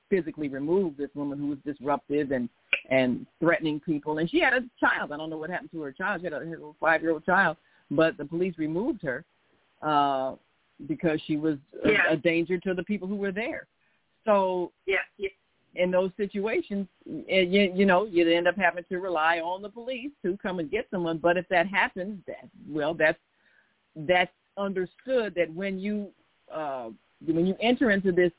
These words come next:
Speaker 1: agreement, that you are going to behave in a way that makes it possible for people to live with you. If you don't follow that agreement, then you can be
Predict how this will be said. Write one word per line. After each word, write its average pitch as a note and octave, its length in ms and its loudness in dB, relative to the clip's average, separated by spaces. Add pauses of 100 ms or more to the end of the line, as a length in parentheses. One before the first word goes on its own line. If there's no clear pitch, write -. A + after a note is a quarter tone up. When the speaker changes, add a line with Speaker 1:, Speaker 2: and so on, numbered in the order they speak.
Speaker 1:
agreement, E3 600 0 (960)
that F3 200 4
you G3 180 4
are F#3 60 6
going F3+ 280 2
to F3 80 -10
behave F3+ 600 2
in F3 100 2
a E3 60 2
way E3 320 2
that D#3 260 -2
makes D#3+ 240 -4
it D3 140 -10
possible D#3 420 -2
for C#3+ 80 -14
people D3 240 -6
to C3 60 -6
live A3 260 -4 (200)
with C#3 260 -4
you. A2+ 200 -12 (320)
If E3+ 220 4
you E3 420 0 (1120)
don't F#3 260 2 (160)
follow G#3 380 4
that E3+ 220 4
agreement, F#3 480 -8
then F3+ 180 -6
you F#3 80 -12
can F#3 200 -8
be E3+ 340 -2